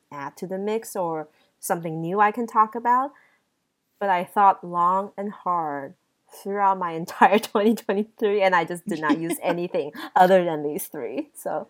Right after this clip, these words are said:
Speaker 1: sorry
Speaker 2: Well,
Speaker 1: about
Speaker 2: yeah,
Speaker 1: that.
Speaker 2: you're, I mean, you're a, you're a Plotter fanatic,
Speaker 1: Uh,
Speaker 2: um,
Speaker 1: Hobonichi,
Speaker 2: and Hobonichi is in your
Speaker 1: diehard.
Speaker 2: blood.
Speaker 1: Yes.
Speaker 2: And
Speaker 1: And
Speaker 2: Travelers is also in your blood,
Speaker 1: Yes.
Speaker 2: so.
Speaker 1: <laughs> The two
Speaker 2: <laughs>
Speaker 1: O Gs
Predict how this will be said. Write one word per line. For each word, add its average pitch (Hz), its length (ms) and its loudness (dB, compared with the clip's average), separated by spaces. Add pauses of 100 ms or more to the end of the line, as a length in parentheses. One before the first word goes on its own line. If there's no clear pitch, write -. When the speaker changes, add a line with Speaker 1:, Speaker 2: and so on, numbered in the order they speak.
Speaker 1:
sorry 208 200 0
Speaker 2:
Well, 349 120 2
Speaker 1:
about 320 120 2
Speaker 2:
yeah, 370 140 2 (100)
Speaker 1:
that. 240 80 -2
Speaker 2:
you're, 294 260 0 (340)
I 233 140 -4
mean, 262 240 -2
you're 240 240 0
a, 220 60 -2 (180)
you're 208 200 -6
a 196 60 -2
Plotter 220 540 -4
fanatic, 196 760 -6 (380)
Speaker 1:
Uh, 180 540 2
Speaker 2:
um, 175 100 -16 (200)
Speaker 1:
Hobonichi, 196 360 2
Speaker 2:
and 180 100 -4
Hobonichi 190 760 -2
is - 80 -10
in - 0 -
your 170 80 -12
Speaker 1:
diehard. 170 760 4
Speaker 2:
blood. 180 500 -2 (120)
Speaker 1:
Yes. 160 680 -6 (140)
Speaker 2:
And 180 200 -4
Speaker 1:
And 185 80 -2
Speaker 2:
Travelers 185 720 -4
is 196 480 -6 (320)
also 208 360 -4
in 156 120 -14
your - 80 -16
blood, - 260 -14 (160)
Speaker 1:
Yes. 180 420 0 (280)
Speaker 2:
so. 262 100 2
Speaker 1:
<laughs> - 0 - (760)
The 233 220 10
two 302 220 6
Speaker 2:
<laughs> - 40 4
Speaker 1:
O 247 240 10
Gs 240 560 0